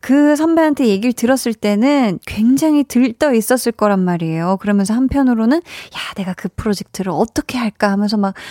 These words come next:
굉장히 이 김칫국을 많이 마시고 있었을 텐데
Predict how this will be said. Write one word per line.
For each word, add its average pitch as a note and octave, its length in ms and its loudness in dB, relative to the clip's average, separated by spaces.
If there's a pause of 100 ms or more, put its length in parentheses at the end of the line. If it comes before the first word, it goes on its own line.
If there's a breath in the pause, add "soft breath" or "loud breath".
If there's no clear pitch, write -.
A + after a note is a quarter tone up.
(220 loud breath)
굉장히 D4 560 2
이 A#3 60 0
김칫국을 B3 480 -2
많이 G3 240 2
마시고 A#3 340 0
있었을 A3 320 -2
텐데 F#3 800 0